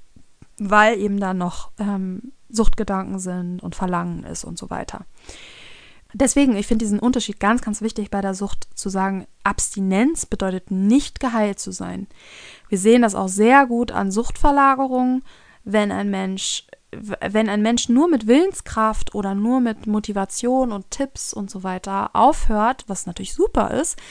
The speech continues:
und abstinent wird, aber nicht die Ursache seiner, der Sucht, äh, be-, ähm, angegangen ist, dann passiert in der Regel immer Suchtverlagerung.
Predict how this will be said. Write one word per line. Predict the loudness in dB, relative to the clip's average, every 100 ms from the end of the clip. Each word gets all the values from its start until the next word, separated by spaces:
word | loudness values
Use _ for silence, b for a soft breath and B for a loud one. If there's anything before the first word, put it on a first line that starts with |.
| B B -4
und | -2
abstinent | -2 -2 0 2 2 -2 -4
wird, | -2 0 -2 -10 _ _ _ _ -20 _ _ _ _ _ -18 B B B
aber | 4 4 6
nicht | 2 2
die | 2
Ursache | 2 2 -2 -2
seiner, | -2 -2 -4 -6 -2
der | -2
Sucht, | -2 -4 -6 -4
äh, | -4
be-, | -2 -4 -4
ähm, | -2 -2 -4 -4
angegangen | -2 0 0 -4 -6 -6 -2 -2
ist, | 0 -2 -8 B B
dann | 0 0 0
passiert | -6 -4 -2
in | 0
der | -2 0
Regel | -2 -4 _
immer | 0 0
Suchtverlagerung. | -2 -6 -6 -6 -8 -10 -12 -12 -14